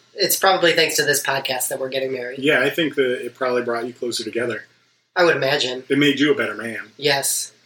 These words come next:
Speaker 1: Yes. It did. Um, and the day I was gonna ask her to marry me, I did consult.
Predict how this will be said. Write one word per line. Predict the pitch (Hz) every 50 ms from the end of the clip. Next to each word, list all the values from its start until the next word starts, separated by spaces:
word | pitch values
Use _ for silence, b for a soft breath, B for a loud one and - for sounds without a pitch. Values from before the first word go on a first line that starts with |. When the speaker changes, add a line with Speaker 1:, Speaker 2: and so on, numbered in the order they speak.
| _ _ _ _ _ _ _ _ _
Speaker 1:
Yes. | - 147 147 135 127 - - - - - - - _ _ _ _ _ _ _ _ _ _ _ _ _ _ _ _ _ _ _ _ _ _ _ _ _ -
It | 151 - -
did. | 143 131 123 120 - - _ _ _ _ _ _ _ _ _ _ -
Um, | 160 151 151 151 147 147 143 143 143 143 139 139 - - _ _ _ _ _ _ _ _ _ -
and | 151 151
the | 151 -
day | 147 143
I | 147
was | 151 147
gonna | 147 147 147
ask | 143 139 - -
her | 151
to | 139 135
marry | 131 131 131 135 139
me, | 147 143 143 -
I | 131
did | 120 - 131 131 131 - _ _ -
consult. | - 139 135 131 - 139 135 135 135 - -